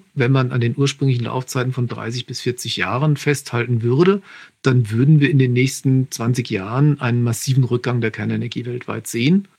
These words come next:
Es sei denn eben, die Staaten entscheiden sich, diese alten Atomkraftwerke deutlich länger laufen zu lassen.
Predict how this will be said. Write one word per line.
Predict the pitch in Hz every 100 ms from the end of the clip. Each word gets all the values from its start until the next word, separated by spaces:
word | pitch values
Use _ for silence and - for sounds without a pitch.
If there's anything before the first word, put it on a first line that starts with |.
| -
Es | 151 -
sei | 101 107 139
denn | 139 151 156
eben, | 151 147 139
die | 139
Staaten | - 101 110 131
entscheiden | 123 - 90 101 131
sich, | 135 160 - - _
diese | 139 147 -
alten | 117 123 135
Atomkraftwerke | 127 131 131 123 - 117 117 120 117 _
deutlich | 113 117 123
länger | 117 117 110
laufen | 107 110 120
zu | 117
lassen. | - -